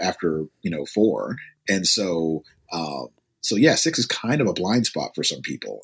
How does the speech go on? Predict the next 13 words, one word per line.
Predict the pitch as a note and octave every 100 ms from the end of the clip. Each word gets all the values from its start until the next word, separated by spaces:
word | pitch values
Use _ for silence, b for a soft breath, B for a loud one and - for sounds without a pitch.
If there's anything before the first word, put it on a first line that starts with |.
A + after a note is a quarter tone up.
| G2+
uh, | F2+ D#2+ C#2 -
and, | F#2+ F#2 F2+ D#2+ E2 B B B B
and | B2+ B2
for | D3+
us | G3+
as | C3
well, | F#3 -
because, | A2+ A2 A2+
like, | A#2 - -
in, | B2+ A#2+ - _ -
you | A#2+
know, | G#2
Arrow's | C#3 B2 G#2 - -